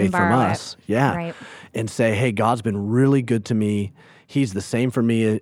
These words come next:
Speaker 1: as he is for you. He's the same yesterday, today, and forever. He's gonna be good in your story."
Speaker 2: Yeah.
Speaker 1: And it helps to bolster people's faith
Speaker 2: Mm-hmm.
Speaker 1: when we share that with other people. So I would
Speaker 2: Yeah.
Speaker 1: say, if you ever find yourself sharing your story for your sake, then your motives are wrong.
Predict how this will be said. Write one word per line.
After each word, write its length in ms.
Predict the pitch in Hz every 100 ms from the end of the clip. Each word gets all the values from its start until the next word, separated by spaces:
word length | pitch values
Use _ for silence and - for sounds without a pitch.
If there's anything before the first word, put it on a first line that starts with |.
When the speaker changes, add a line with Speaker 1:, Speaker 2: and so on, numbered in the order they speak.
| 113
Speaker 1:
as 160 | 107
he 160 | - 110
is 100 | 110
for 140 | -
you. 240 | 101 104 101
He's 180 | 104 110
the 40 |
same 220 | 104 110
yesterday, 300 | 107 107 113 104
today, 260 | 98 101
and 100 | 95
forever. 600 | 82 - - 117 101 98 92 - -
He's 260 | - 107 92
gonna 260 | 123 123
be 120 | 110
good 180 | 95 101
in 100 | 98
your 100 | 92 85
story." 480 | - 87 87 90 - -
Speaker 2:
Yeah. 180 | 180 180 -
Speaker 1:
And 100 | 113
it 60 |
helps 260 | 107 131 131
to 100 | 131
bolster 380 | 95 101 101 107
people's 320 | 104 98 87
faith 440 | - 80 80 - - 208
Speaker 2:
Mm-hmm. 200 | 180 196
Speaker 1:
when 140 | 98
we 80 | 95
share 280 | - 90 87
that 220 | 82 -
with 120 | 90
other 160 | 87 78
people. 340 | 87 82 73
So 140 | - 120
I 140 | 113
would 100 | 170
Speaker 2:
Yeah. 40 | 175
Speaker 1:
say, 340 | 117 101 95 - - -
if 60 |
you 60 | 151
ever 60 | 156
find 160 | 151
yourself 280 | 127 - 110
sharing 240 | - 117 110
your 100 | 95
story 240 | - 107
for 120 | 104
your 220 | 92 98
sake, 440 | 107 147 143 - - _ - - -
then 120 | 110
your 100 | 113
motives 340 | 110 110 110 104
are 60 |
wrong. 400 | 101 95 82 98